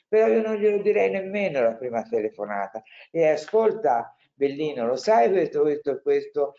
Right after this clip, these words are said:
dal ventinove gennaio, eh, duemilaventi?" "Ah, non lo sapevi?" "Te lo dico io." Ecco, questo è un guadagno di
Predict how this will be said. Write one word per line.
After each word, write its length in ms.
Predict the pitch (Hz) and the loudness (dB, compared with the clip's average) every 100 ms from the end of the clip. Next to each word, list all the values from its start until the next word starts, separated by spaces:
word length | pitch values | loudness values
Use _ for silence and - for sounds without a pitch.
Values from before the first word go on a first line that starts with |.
| - _ | -20 _
dal 200 | 135 135 | 0 0
ventinove 680 | 131 131 - 139 139 139 127 | -2 -8 -10 -8 -4 -2 -2
gennaio, 760 | 123 127 127 135 135 135 135 135 _ _ | -6 -8 -8 -6 -4 -2 -2 -2 _ _
eh, 160 | - 120 | -4 -4
duemilaventi?" 1120 | 123 127 127 123 139 135 113 - 113 135 - _ _ | -2 -4 0 0 0 -2 -4 -8 -6 -6 -10 _ _
"Ah, 200 | - 202 | -4 -2
non 160 | 190 180 | -2 0
lo 100 | 175 | 0
sapevi?" 500 | 190 185 208 156 123 | 0 0 0 0 -2
"Te 120 | 95 | -4
lo 120 | 87 | -6
dico 280 | 76 85 90 | -6 -10 -4
io." 400 | 147 151 - - _ _ _ _ _ _ _ _ - | 0 0 0 -8 _ _ _ _ _ _ _ _ -18
Ecco, 360 | - - _ _ _ _ _ | -16 -16 _ _ _ _ _
questo 520 | 247 247 - 269 - | 0 0 0 0 4
è 120 | 180 | 2
un 140 | 196 | 2
guadagno 560 | 185 175 143 131 127 131 | 2 2 2 0 -6 -10
di 220 | 147 147 | -8 -8